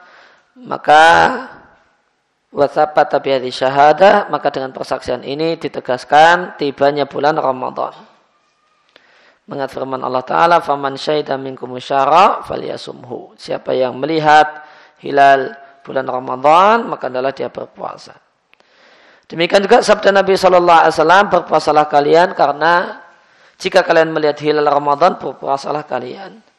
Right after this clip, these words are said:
Dan hadis Ibnu Umar, "Aku mengkabarkan man-, kepada Nabi kalau aku melihat,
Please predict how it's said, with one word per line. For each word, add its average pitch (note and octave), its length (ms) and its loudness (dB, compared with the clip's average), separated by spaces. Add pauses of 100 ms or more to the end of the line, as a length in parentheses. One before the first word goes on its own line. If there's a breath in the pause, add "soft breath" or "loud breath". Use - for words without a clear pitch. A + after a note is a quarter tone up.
(540)
Dan C3 160 -10
hadis B2+ 240 -8
Ibnu C3 320 -14
Umar, F3+ 480 2 (560 soft breath)
"Aku D3 240 -4
mengkabarkan D#3 560 -2
man-, D3 200 -6 (120)
kepada C#3 320 -4
Nabi C#3+ 320 -6
kalau C#3 240 -4
aku - 80 -18
melihat, C#3 640 -6